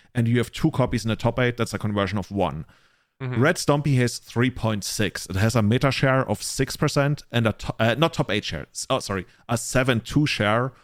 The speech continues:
Speaker 1: of twenty-two percent. So yeah, did really well. Did really, really well, that deck. Uh, it's also one of those decks that I feel like is a little bit harder to hate, because how do you really hate?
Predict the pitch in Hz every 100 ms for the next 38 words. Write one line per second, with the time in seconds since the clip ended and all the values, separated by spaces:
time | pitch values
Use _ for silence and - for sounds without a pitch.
0 | _ _ 127 123 - 123 113 - - 95
1 | - 57 - _ _ _ - - 127 120
2 | 117 120 120 143 151 131 113 143 208 220
3 | 208 123 - _ - 175 120 135 214 247
4 | 220 190 190 185 196 175 107 104 92 -
5 | 113 113 117 - 185 165 175 - 135 139
6 | - - 139 123 - - 247 330 302 226
7 | 196 247 220 - - 110 127 190 202 208
8 | 190 202 - 160 151 156 165 147 127 120
9 | 135 180 175 175